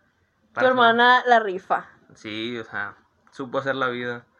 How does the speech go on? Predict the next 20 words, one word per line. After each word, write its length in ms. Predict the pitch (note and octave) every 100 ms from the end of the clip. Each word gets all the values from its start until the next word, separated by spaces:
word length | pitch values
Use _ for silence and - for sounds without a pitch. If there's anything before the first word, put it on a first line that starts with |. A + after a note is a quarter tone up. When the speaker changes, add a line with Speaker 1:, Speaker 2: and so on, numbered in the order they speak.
| _
Speaker 2:
Uno 180 | B2+ B2+
sigue 180 | B2 B2+
estancado 440 | - A#2 A2+ A2
en 60 | A2+
Monterrey. 400 | A2+ - - - _ - - - _ _
Pero 200 | C3 C3+
bueno, 280 | B2+ A#2 A#2
esa 120 | A#2+
es 60 | C3+
otra 200 | C3 B2+
historia 360 | - D#3+ E3 E3
para 140 | -
otro 220 | B2+ B2+
día. 140 | A#2+ B2+ _ _ _ _ _ _ _
Eh, 340 | A#2+ B2 B2 - - -
¿con 120 | C3
esto 160 | B2 F3
concluimos 340 | E3 C#3+ D3+
el 60 | D3
podcast? 400 | B2+ - F#3